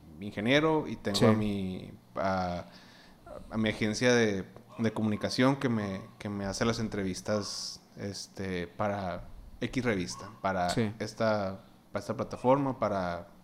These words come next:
Speaker 1: Aire Libre de, de, este, ¿cómo se llama? Eh,
Speaker 2: De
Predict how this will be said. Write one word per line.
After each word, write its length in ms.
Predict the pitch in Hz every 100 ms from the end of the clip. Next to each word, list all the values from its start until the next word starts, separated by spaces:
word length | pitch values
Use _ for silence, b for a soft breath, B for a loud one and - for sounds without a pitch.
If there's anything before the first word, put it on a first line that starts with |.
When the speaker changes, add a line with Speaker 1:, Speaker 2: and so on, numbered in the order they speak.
| -
Speaker 1:
Aire 220 | 98 104
Libre 340 | 104 101 95 101
de, 380 | 95 92 87 - - - - - - - - -
de, 380 | 92 87 85 92
este, 640 | 90 - - 90 90 90
¿cómo 140 | 90 131
se 80 | 175
llama? 200 | 170 135 - b b b b b b b - -
Eh, 240 | 104 98 123
Speaker 2:
De 360 | 117 110 104